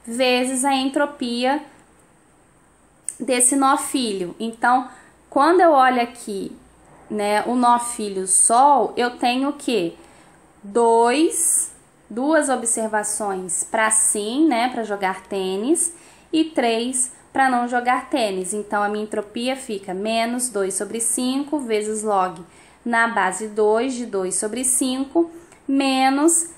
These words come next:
três quintos vezes log de três quintos na base dois, ok?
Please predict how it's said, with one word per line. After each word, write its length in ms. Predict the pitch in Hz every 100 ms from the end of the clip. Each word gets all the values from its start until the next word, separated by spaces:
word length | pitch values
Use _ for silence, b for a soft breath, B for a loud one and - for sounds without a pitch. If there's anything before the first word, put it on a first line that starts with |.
| -
três 460 | 254 247 254 262 -
quintos 600 | 269 240 240 269 254 233
vezes 600 | 226 214 214 226 226 -
log 440 | 208 202 202 220
de 140 | 214
três 340 | 214 233 226 -
quintos 380 | 208 190 196 196
na 140 | 214
base 360 | 202 196 196 254
dois, 560 | 220 160 156 - - - _ _ _ _
ok? 420 | 214 233 311